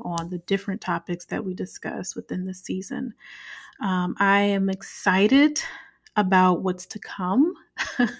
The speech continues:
<laughs> but I still want to reflect on the greatness that took place within this season because,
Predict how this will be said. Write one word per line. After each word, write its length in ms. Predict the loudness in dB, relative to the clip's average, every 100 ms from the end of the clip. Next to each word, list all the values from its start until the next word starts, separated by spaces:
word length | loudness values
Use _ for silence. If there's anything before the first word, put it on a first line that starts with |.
| -14
<laughs> 600 | -14 -12 -8 -8 -10 2
but 120 | 4
I 100 | 4
still 480 | 2 2 6 6 6
want 220 | 4 0
to 180 | 2 2
reflect 600 | 2 -2 -2 0 0 -2 -4
on 360 | -2 0 0 -2
the 80 |
greatness 760 | -6 -2 2 2 2 2 2 -2
that 180 | -4 -4
took 280 | -4 -6 _
place 380 | -2 0 -2 -6
within 300 | -4 -2 -2
this 160 | -4
season 360 | -2 -2 0 0
because, 720 | -2 -2 -4 -4 -4 -8